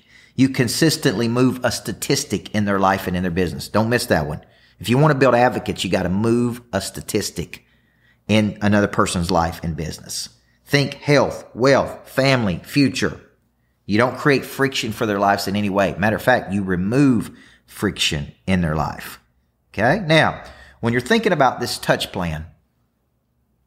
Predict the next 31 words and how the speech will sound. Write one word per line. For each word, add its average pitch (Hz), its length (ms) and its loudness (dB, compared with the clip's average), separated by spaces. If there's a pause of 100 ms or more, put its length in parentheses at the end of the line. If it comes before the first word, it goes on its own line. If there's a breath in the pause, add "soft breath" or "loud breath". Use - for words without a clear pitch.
(1000)
how 147 220 2
often 120 300 0
should 95 260 -8
you 90 240 -4 (1120)
touch - 560 -2 (380)
these 104 240 -2
twenty-five 85 500 0
people? - 480 -10 (300)
I 107 80 2
think 107 240 -2
you 92 60 2
need 90 140 2
to 85 60 -6
touch - 280 -2
three 95 220 4
a 87 40 2
day. 87 340 0 (1900)
You 101 100 2
need 98 160 4
high 113 340 0
follow-up, 110 440 4
high 101 140 -2
frequency. - 600 -6
You 98 80 -2
need 113 120 2
to 104 60 -2
create 107 280 2
events 104 400 0
that 87 140 -4
build 95 180 0
intimacy. 85 520 -4